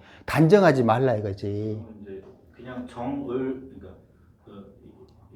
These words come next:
Speaker 2: 임을 정, 그 조합만으로 쪄지는 건 아니라는 거죠?
Speaker 1: 그렇지.
Speaker 2: 어.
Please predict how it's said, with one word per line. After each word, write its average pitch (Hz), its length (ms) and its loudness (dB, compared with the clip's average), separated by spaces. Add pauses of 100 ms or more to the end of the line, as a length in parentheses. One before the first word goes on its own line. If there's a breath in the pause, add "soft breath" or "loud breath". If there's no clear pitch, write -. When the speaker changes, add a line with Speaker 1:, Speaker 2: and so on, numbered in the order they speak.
(120)
Speaker 2:
임을 170 340 -4
정, 135 360 -6
그 123 120 -12
조합만으로 123 1000 -8 (480)
쪄지는 185 340 -8
건 151 120 -10
아니라는 - 400 -12
거죠? - 160 -20
Speaker 1:
그렇지. 170 760 2
Speaker 2:
어. - 360 -18